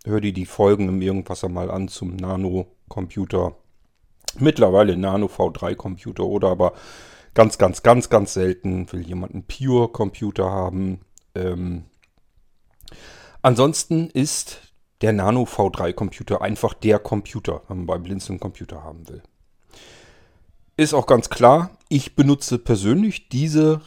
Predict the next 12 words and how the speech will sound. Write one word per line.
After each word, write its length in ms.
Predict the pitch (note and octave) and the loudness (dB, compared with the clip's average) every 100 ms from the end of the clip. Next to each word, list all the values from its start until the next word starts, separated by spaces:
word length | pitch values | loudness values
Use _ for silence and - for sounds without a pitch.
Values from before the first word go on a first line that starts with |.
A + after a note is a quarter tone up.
| - | -2
Rechner 380 | A#2+ - A2 | 0 2 0
nur 320 | F#2+ G2+ B2+ C3+ | 2 4 6 6
noch. 280 | D#3 A3+ | 4 0
Ich 200 | - - | -8 0
habe 180 | B2 - | 0 2
also 180 | G#2+ G2 | 0 2
gar 140 | F#2+ | 2
keine 280 | F#2+ G#2 G2 | 0 -4 -4
anderen 360 | F#2 G2 F#2 F#2 | -4 -4 -4 -4
mehr. 300 | F#2 G2 F#3+ - _ _ _ _ _ _ _ _ _ _ - - | -2 -2 -4 -8 _ _ _ _ _ _ _ _ _ _ -20 -12
Ich 120 | - | -6
habe 120 | G#2+ | -6